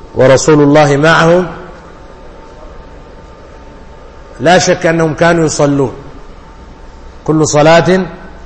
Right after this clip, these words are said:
في وقتها، وليس معهم ماء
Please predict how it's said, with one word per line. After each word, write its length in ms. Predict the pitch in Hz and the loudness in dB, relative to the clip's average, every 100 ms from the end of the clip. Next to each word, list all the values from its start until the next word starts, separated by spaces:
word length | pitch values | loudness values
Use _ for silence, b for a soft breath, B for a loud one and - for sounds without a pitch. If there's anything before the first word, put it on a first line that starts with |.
| - - | -20 -10
في 140 | 135 147 | -2 2
وقتها، 440 | 147 - 117 - - - - - - - - - - | 0 -2 -12 -14 -16 -20 -20 -20 -20 -20 -20 -20 -6
وليس 380 | 123 147 180 170 | 0 2 2 2
معهم 560 | 160 170 165 165 175 165 | 0 2 2 2 0 2
ماء 340 | 160 135 - | 2 0 -6